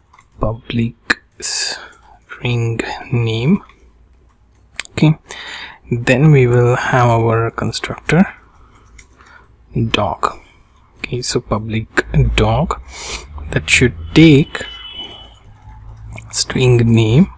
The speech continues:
then this dot name equals to name. Okay, then we will have one function, so public void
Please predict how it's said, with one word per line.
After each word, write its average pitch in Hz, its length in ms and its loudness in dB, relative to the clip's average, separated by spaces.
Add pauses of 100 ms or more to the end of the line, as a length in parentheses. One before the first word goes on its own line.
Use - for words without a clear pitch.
(500)
then 113 480 -2
this 120 240 0
dot 113 300 0
name 113 320 0
equals 110 440 -4
to 147 180 2
name. 107 480 0 (460)
Okay, 120 240 -4 (640)
then 139 380 0
we 123 200 4
will 117 240 2
have 117 520 2
one 113 340 -2
function, 147 640 0
so - 180 -6
public 107 460 -6
void 110 560 -4